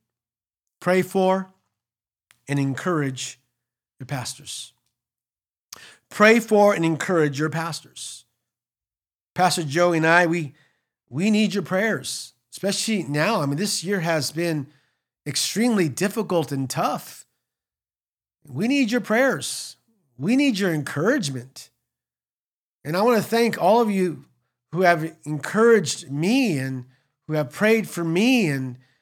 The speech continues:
man, many of you have given me, sent me texts and emails and phone calls. And I wanna thank you for that. It goes a long way. We need your prayers and encouragement.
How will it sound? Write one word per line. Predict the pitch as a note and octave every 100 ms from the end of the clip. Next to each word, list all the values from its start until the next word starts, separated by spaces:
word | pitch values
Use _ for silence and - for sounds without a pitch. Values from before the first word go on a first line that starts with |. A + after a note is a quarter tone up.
| _ _ _ _ _
man, | D3+ F3
many | G3 A3+
of |
you | A3
have | G3 E3+
given | D#3 G3 G3
me, | F#3+ F3+
sent | C3+ - G3
me | F3 D#3+ D3 -
texts | - G#3 G#3 D#3+
and | D3 D3 D3+
emails | F#3+ G#3+ F3 C#3 C#3 C3 C3+
and | C3 B2+ _ _ _ _ _ C3 -
phone | - G3 A#3 B3
calls. | - D3+ C3+ C3 - - _ _ _ _ _ _ -
And | D#3+
I |
wanna | A3 G#3+
thank | - G#3+ G3
you | F3+
for |
that. | C#3+ D3+
It | E3
goes | A3 G3
a | D3
long | C3+ D#3 G3+ G3 D3+
way. | D#3 C#3 A2 _ _ _ _ _ _ -
We | D#3+ G#3+
need | G#3 G#3+ G3+ D3 C3 -
your | D#3 D#3
prayers | - F#3+ F3+ C#3 B2 - - _ _ _ _ _ _ _ -
and | D3+
encouragement. | C#3+ C#3 - D#3 D3+ B2 A#2+ - -